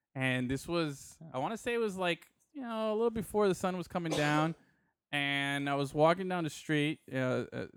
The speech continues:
Speaker 1: Cindy, the intern, and I, we're walking down the street, <laughs> and all of a sudden, I, I look up ahead,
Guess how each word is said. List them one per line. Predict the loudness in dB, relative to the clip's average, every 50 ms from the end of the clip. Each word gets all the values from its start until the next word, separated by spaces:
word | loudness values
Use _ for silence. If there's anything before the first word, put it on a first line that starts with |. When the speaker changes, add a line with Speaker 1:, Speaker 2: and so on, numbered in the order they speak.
| -12 _
Speaker 1:
Cindy, | -2 -2 0 0
the | 0
intern, | -2 -2 -4 -6 -6
and | -4
I, | -6 -8 -8 -10 _ _ _ _
we're | 4 6
walking | 8 8 8 6 4
down | 2 0
the | 0 -2
street, | -4 -4 0 2 4 4 4 0 -4 _ -12
<laughs> | -6 -4
and | -4 -2 -2
all | -2 -4 -4
of | -6
a | -6
sudden, | -6 -4 -2 0 0 -2 -2 -4 -4
I, | -4 -4 -4 -2
I | -2 0
look | 0 0 -2
up | -2 -2
ahead, | -2 -4 0 0 2 2 2 0 -2